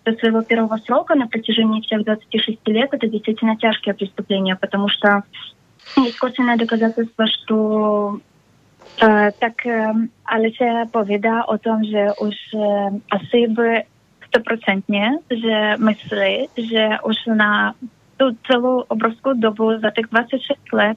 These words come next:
Speaker 2: Łukaszenko już udziałał tolik, e, rzeczy, różnych rzeczy, za które naprawdę może być, a musi być potrestany.
Speaker 1: No, to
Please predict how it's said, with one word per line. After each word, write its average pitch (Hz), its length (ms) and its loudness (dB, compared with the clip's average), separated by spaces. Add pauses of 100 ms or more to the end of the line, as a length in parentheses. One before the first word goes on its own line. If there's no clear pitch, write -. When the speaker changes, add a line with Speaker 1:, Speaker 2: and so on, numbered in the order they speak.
(160)
Speaker 2:
Łukaszenko 220 640 0
już 226 200 -2
udziałał 226 340 2
tolik, 233 600 0
e, 226 360 2 (720)
rzeczy, 226 640 0 (140)
różnych 233 460 2 (100)
rzeczy, 220 540 2 (320)
za 220 120 2
które 226 640 0
naprawdę 233 600 0
może 220 440 0
być, 214 440 0
a 220 60 -2
musi 220 400 -2
być 208 200 -2
potrestany. 202 960 0
Speaker 1:
No, 240 80 -14 (140)
to - 60 -20